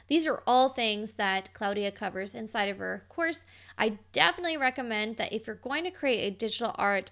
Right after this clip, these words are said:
or creation, you need to actually think about that strategy.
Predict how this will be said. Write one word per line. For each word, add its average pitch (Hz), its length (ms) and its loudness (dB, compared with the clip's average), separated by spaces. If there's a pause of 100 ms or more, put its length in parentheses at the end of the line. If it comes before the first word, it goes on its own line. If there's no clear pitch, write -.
or 208 180 -2
creation, 233 840 -2 (320)
you 269 120 0
need 320 420 0
to 381 60 -2
actually 285 400 0
think 226 240 -6
about 208 280 -2
that - 160 -4
strategy. 208 760 0